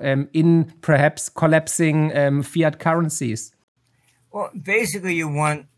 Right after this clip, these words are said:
Speaker 2: effectively anything other than government. Um, you don't want government bonds. Uh, you don't want, um, things of that nature that y-, you probably should have some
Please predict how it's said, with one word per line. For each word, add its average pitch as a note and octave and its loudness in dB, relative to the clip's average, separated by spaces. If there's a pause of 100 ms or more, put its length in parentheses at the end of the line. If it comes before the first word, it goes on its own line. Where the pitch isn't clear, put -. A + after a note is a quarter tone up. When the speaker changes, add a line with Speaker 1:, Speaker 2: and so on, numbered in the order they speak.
(140)
Speaker 2:
effectively D3 -4
anything C#3 -6
other C3 -6
than B2 -4
government. A#2 -8 (160)
Um, A2+ -12
you C3 -8
don't C#3+ -6
want C#3 -4
government C3 -2
bonds. B2 -6 (500)
Uh, A#2+ -4
you C3+ -8
don't C3+ -8
want, C3+ -6
um, B2+ -4 (560)
things C#3+ -6
of B2+ -10
that C3 -2
nature C3+ -6
that B2 -4 (480)
y-, - -20
you D3+ -6
probably E3+ 0
should D3+ -4
have C3+ -2
some C3+ -6